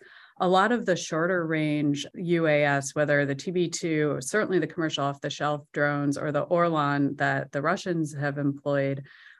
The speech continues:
I'm not sure that they would be as effective in a war in the Pacific, given the geography and the distances involved. They're not gonna have the endurance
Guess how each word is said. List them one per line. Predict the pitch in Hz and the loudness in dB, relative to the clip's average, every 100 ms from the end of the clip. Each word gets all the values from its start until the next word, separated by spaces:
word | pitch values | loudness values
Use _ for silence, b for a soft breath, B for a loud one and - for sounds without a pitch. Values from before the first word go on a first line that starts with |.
| _ | _
I'm | 196 | 4
not | 262 262 | 4 4
sure | - 208 190 | 0 0 0
that | 170 160 | 2 0
they | 160 160 | 0 0
would | 165 156 | 0 -2
be | 151 | 0
as | 147 139 | -2 -2
effective | 135 - 151 - 247 240 226 | -6 -4 -6 -4 -4 -2 -2
in | 196 | -2
a | 190 | 0
war | 185 190 | 2 2
in | 185 | 0
the | |
Pacific, | 175 160 185 180 220 220 | -2 -6 -6 -4 -6 -6
given | 156 160 156 156 147 | -4 -2 0 0 0
the | 147 | -4
geography | 139 135 151 185 - 208 | -2 -2 0 -2 -2 -2
and | 180 147 | 0 -2
the | |
distances | 139 139 - 208 208 254 247 | -4 -6 -4 -6 -4 -4 0
involved. | 262 254 277 285 285 B B B | 0 0 0 -2 -4 B B B
They're | 180 | 2
not | 175 | 2
gonna | 175 180 | 2 0
have | 165 165 | 2 -2
the | 151 | -2
endurance | 147 135 135 143 185 240 240 - | 0 0 0 -2 0 0 -2 -4